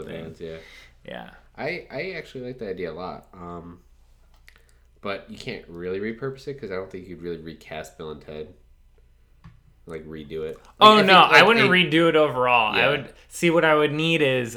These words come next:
Speaker 2: uh,
Speaker 1: Time
Speaker 2: I'm, I'm
Speaker 1: machine.
Speaker 2: about thirty years too late, so I need to go into a time machine and I need to go back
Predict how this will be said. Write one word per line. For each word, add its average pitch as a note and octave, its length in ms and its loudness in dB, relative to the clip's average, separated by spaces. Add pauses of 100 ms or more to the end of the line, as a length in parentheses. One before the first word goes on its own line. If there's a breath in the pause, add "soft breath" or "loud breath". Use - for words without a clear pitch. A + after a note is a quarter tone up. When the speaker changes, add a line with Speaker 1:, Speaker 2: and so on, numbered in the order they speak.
(140)
Speaker 2:
uh, A#2 280 4
Speaker 1:
Time G2 160 -2
Speaker 2:
I'm, C3 60 6
I'm C#3 80 8
Speaker 1:
machine. C3+ 220 2
Speaker 2:
about C#3 280 2
thirty D#3+ 220 -2
years C3+ 300 -4
too C3+ 120 -8
late, A#2+ 240 -2
so - 120 -10
I A#2 40 -6
need A#2+ 160 -8
to B2 60 -8
go B2 260 0
into A#2+ 440 -6
a A2+ 60 -4
time A#2+ 280 -2
machine A#2 400 -4
and A2 100 -6
I A2+ 180 -2
need A#2 180 -6
to A#2 100 -4
go A#2+ 260 2
back B2+ 680 2